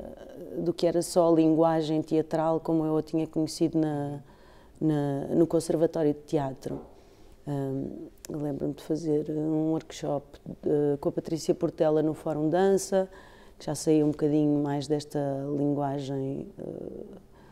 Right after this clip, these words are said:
eh, teatral ou clássica,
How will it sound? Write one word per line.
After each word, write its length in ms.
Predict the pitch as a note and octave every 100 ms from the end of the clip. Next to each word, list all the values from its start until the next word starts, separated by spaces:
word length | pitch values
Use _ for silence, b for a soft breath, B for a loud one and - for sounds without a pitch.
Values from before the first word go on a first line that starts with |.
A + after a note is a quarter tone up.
| B B B B B B -
eh, 540 | D3 C#3 C#3 C#3 - -
teatral 680 | D3+ - D#3 D3 D3 D3
ou 140 | C3+ C3
clássica, 800 | - D#3 D3+ - - C#3 -